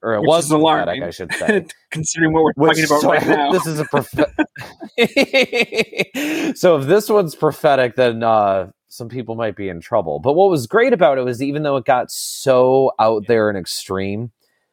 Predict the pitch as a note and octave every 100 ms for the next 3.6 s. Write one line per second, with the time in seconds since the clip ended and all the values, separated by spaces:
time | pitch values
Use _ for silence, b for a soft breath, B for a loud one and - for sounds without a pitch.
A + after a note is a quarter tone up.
0 | _ _ _ - A#2 G2 G2+ A#2 A2 A2
1 | A2 C3+ B2 A2 G2 C#3+ D#3+ E3 D3 A#2
2 | A2+ G2+ F#2+ G2+ F#2+ G2 - F#2 F#2 F#2
3 | G2 - F#2+ - A#2